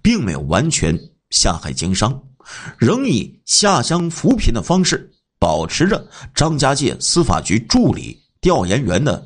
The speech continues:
闲散的职位。在离开警界之后，陈大坤的警籍也没有被正式剥离过，这一点呢，甚至被辩护律师拿来作为私藏弹药罪的抗辩的理由。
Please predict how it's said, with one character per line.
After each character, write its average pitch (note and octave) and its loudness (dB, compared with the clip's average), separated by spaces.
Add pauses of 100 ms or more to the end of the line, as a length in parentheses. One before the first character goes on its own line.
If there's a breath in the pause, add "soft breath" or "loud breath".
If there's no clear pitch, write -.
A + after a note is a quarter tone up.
(100)
闲 D#3 2
散 - -4
的 A#1 -14
职 - -4
位。 F#3 2 (800 loud breath)
在 E2+ -2
离 F#2 0
开 G#2+ 0
警 D#2 -2
界 C#3+ 2
之 D2+ -6
后， - -8 (380 loud breath)
陈 D#3+ 2
大 E3 2
坤 D#3+ 0
的 E3 0
警 G#1+ -6
籍 - -2 (220)
也 G2+ 2
没 F2+ 0
有 C3 2
被 F#2 2
正 E3+ 0
式 D#2 -4
剥 D#2 -2
离 B1+ -4
过， B1+ -6 (680 loud breath)
这 C#4+ 4
一 B3+ 0
点 E2 -2
呢， A#2 -2 (100)
甚 G#3+ 0
至 D#3+ -2
被 D#3 0
辩 G3+ 2
护 D#3+ 0
律 F3+ 2
师 D#3+ 2 (160 loud breath)
拿 C#3+ 0
来 D3+ 0
作 C#3+ 0
为 A2 0 (140)
私 C4 2
藏 E3+ 0
弹 F#3 2
药 F3 2
罪 G3 2
的 F#2+ -2 (160)
抗 G#3+ 2 (120)
辩 G3+ 0
的 B2 0
理 C#2+ -2
由。 C#2+ 0